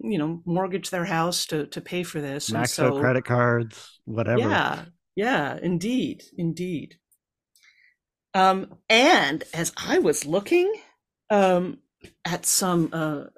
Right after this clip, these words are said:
Speaker 1: you know, again, at, at some websites and fan sites about this, I found a whole bunch that I haven't seen.
Speaker 2: Oh.
Speaker 1: There is a, there's a movie someone made called Razorback about a, a wild boar.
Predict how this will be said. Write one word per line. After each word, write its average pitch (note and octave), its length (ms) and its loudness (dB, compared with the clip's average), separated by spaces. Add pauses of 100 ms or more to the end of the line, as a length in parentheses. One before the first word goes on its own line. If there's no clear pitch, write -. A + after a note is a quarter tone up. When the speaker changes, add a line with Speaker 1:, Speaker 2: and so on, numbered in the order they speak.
(240)
Speaker 1:
you F3 120 -6
know, C3+ 60 -4
again, D#3 280 -2
at, C#3+ 180 -4
at D#3+ 140 -6
some D#3+ 180 -4
websites D3 560 -6
and C#3+ 260 -14 (340)
fan D3+ 340 -4
sites C#3+ 320 -4
about D3 260 -8
this, C#3 360 -4
I - 40 -8
found F#3+ 280 -4
a - 40 -14
whole - 360 2
bunch A3 280 2
that F#3 120 2
I D3 60 2
haven't E3+ 400 0
seen. G#3 720 4
Speaker 2:
Oh. E3 840 8 (680)
Speaker 1:
There D4+ 280 6
is - 160 4
a, E3+ 160 0 (760)
there's - 240 -4
a - 40 -6
movie E4+ 600 4 (120)
someone C#4 360 6
made A3 180 6
called D#3 440 0
Razorback E3 1040 2
about E3+ 440 2 (100)
a, D3+ 360 -2
a D#3+ 140 -4
wild F3+ 720 0 (220)
boar. F#3+ 560 0